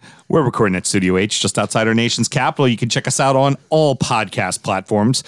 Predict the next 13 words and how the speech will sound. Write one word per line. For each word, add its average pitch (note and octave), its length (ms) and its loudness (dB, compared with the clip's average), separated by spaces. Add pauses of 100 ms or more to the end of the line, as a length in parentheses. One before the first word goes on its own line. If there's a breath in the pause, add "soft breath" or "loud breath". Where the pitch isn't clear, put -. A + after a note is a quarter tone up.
(220 loud breath)
Please C#3+ 220 2
be B2+ 120 0
sure B2 180 2
to G#2+ 80 0
rate, G#2+ 260 -2
subscribe, A#2 680 -2
review, G2+ 420 2
and G#2+ 220 -2
share - 280 0
with A2+ 120 2
a G2+ 40 -2
footballing F#2+ 560 -2
friend. A2+ 360 0